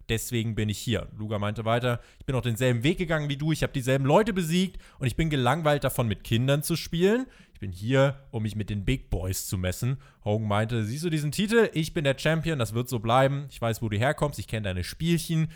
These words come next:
Wenn du dich bei W C W mit Hogan anlegst, dann hast du es auch mit meinen tausenden Hulkamaniacs zu tun,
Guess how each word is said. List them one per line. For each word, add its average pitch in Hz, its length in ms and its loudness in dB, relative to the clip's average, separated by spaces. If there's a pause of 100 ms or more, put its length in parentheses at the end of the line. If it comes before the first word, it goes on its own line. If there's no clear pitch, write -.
(220)
Wenn 120 100 -2
du 120 80 0
dich 117 200 -4
bei 120 140 2
W 127 260 2
C 120 180 -4
W 165 240 2
mit 135 140 -2
Hogan 139 240 2
anlegst, 135 500 0
dann 110 80 -2
hast 123 160 -4
du 131 60 -4
es 110 80 -8
auch 117 160 -2
mit 120 160 -6
meinen 117 260 -2
tausenden 160 540 2
Hulkamaniacs 120 840 -4
zu 110 80 -6
tun, 113 320 -2